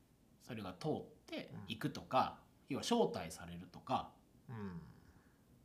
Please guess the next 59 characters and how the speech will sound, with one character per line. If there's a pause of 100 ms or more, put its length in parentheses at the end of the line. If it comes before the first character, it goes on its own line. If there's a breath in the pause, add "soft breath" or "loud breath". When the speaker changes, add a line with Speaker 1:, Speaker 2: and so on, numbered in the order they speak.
(840 soft breath)
Speaker 2:
聖
地
よ、 (300)
ラ
ブ
ラ
イ (880)
ブ
の。
Speaker 1:
で
も
東
京
だ
か
ら
ね。 (420)
Speaker 2:
東
京。
Speaker 1:
秋
葉
原
と
は
言
っ
て
な
い
か
ら。
Speaker 2:
あ (480)
あ。 (1900 loud breath)
今
思
っ
た
ん
だ
け
ど、
な
ん
で
さ、
一
話
で
さ、
秋
葉
原
い
た
の？ (760)
あ
れ、 (140)
い
つ？